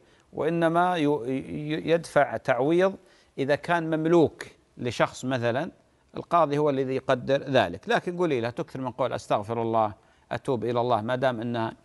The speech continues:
آه، قتلته متعمدة. ما يجوز قتل الحيوان متعمد، حرام، ولا يجوز إيذاء الحيوان.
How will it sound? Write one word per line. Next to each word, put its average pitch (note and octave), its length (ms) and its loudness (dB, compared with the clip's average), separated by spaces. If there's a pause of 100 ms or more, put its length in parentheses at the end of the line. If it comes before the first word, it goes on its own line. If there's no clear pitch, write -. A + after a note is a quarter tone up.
(340)
آه، - 580 -6
قتلته B2+ 420 -4
متعمدة. A2+ 800 -2 (320)
ما - 80 -6
يجوز D#3 360 0
قتل B2 320 -4
الحيوان A#2+ 500 0
متعمد، G#2+ 580 -2
حرام، C#3+ 420 4 (460)
ولا C#3+ 200 -2
يجوز D3 280 -2
إيذاء B2+ 300 0
الحيوان. A#2+ 580 2